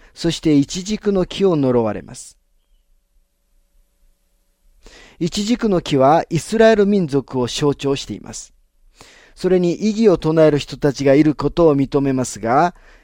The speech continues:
興味があるのは、ここに素晴らしいレッスンがあるということです。イスラエルには神様に与えられた宗教という外向きの葉っ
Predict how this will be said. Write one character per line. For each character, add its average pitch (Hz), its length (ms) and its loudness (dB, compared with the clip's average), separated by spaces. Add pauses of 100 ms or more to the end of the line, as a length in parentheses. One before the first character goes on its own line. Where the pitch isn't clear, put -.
(120)
興 240 200 2
味 165 140 0
が 139 120 6
あ 147 60 4
る 139 60 -2
の 127 120 -2
は、 101 280 -6 (360)
こ 165 120 -6
こ 190 120 -2
に 175 120 0
素 - 200 -4
晴 190 140 0
ら 226 140 4
し 220 240 -4
い 151 100 -4
レ 196 80 6
ッ 220 40 4
ス - 260 -6
ン 139 100 0
が 151 240 2
あ 175 140 2
る 160 100 -2
と 175 140 -4
い 170 120 -2
う 135 100 -2
こ 101 120 -16
と - 100 -18
で 67 120 -20
す。 - 200 -20 (1800)
イ 147 80 -6
ス 196 180 0
ラ 208 120 4
エ 202 60 2
ル 160 80 -2
に 139 120 0
は 131 340 -2 (240)
神 214 180 0
様 151 280 -2
に 135 120 0
与 135 320 4
え 139 40 6
ら 131 100 2
れ 117 140 -2
た 117 160 -6
宗 214 340 -6
教 - 460 -16 (100)
と 143 100 -2
い 139 120 0
う 131 100 2
外 165 380 -2
向 208 100 -2
き 196 160 -6
の 160 140 2
葉 123 160 -2
っ - 80 -4